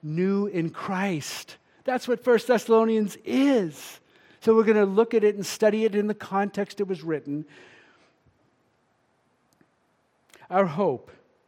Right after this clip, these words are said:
is to show you the progress of the gospel of Jesus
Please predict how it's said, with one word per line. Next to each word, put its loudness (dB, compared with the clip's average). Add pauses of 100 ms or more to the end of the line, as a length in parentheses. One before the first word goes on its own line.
(260)
is -4
to -8
show 0
you -2
the -4
progress -6
of -14
the -8
gospel -4 (240)
of -10
Jesus -4